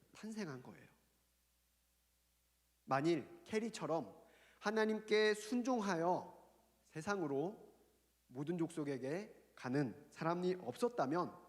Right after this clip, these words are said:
복음은 결코 우리에게 오지 못했을 것이고, 우리는 어쩌면 예수님을 지금도 알지 못했을지도 모르겠어요. 조금 과장해서 이야기하지만,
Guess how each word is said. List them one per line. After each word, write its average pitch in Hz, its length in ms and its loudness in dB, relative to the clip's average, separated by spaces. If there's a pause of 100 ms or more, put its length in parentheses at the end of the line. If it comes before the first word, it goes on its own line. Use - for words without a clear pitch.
(760)
복음은 160 340 2
결코 160 640 -2 (180)
우리에게 135 720 -6 (400)
오지 113 220 -12
못했을 120 400 -10
것이고, 160 580 -10 (300)
우리는 143 600 -6
어쩌면 156 480 -2 (500)
예수님을 135 600 -2 (300)
지금도 123 800 -4
알지 117 300 -6
못했을지도 117 840 -6 (240)
모르겠어요. 101 520 -6
조금 123 360 -2 (260)
과장해서 139 1000 -4
이야기하지만, 107 640 -6